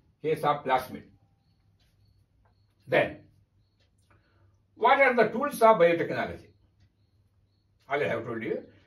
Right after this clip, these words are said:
restriction endonucleases. And here remember, hind one was the first restriction endonuclease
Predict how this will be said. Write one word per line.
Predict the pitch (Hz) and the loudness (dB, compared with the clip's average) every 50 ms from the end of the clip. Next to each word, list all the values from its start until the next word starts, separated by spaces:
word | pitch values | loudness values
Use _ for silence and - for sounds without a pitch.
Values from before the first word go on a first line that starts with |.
| _ _ _ _ 170 | _ _ _ _ -12
restriction | 170 165 - 277 247 226 247 220 | -12 -10 -8 -8 -8 -6 -2 -2
endonucleases. | 180 160 151 151 139 135 127 113 117 113 107 98 87 82 85 85 - _ _ _ _ _ _ _ _ _ _ _ _ _ _ _ _ | 0 2 4 2 2 2 -2 -8 -8 -8 -8 -8 -10 -14 -16 -18 -20 _ _ _ _ _ _ _ _ _ _ _ _ _ _ _ _
And | 135 131 113 | -14 -12 -8
here | - 160 - - | -6 -4 -4 -2
remember, | 135 135 147 143 123 131 151 - 233 269 - - - _ _ _ _ _ _ _ _ _ _ _ _ _ _ _ _ - | -2 -4 -4 -4 -2 0 0 0 0 -2 -6 -12 -20 _ _ _ _ _ _ _ _ _ _ _ _ _ _ _ _ -6
hind | - 175 214 220 240 233 233 233 - - - | -4 -2 -2 -2 -2 -4 -8 -10 -12 -10 -10
one | - - 110 - 113 - - - - - _ _ _ _ _ _ _ _ _ _ | -2 2 4 4 4 2 -2 -10 -18 -20 _ _ _ _ _ _ _ _ _ _
was | - 143 147 | -6 -4 -4
the | 143 135 | -4 -4
first | - - 214 233 226 - - - - | 0 2 2 2 2 0 -6 -4 0
restriction | 247 214 - - - - 220 214 - 185 165 160 | 0 0 0 -2 -8 -10 -10 -8 -6 -4 -2 -2
endonuclease | 165 151 147 147 135 - 143 135 143 151 160 165 165 165 160 | -2 -2 -2 -4 -6 -6 -6 -4 -4 -2 -2 -2 -2 -4 -6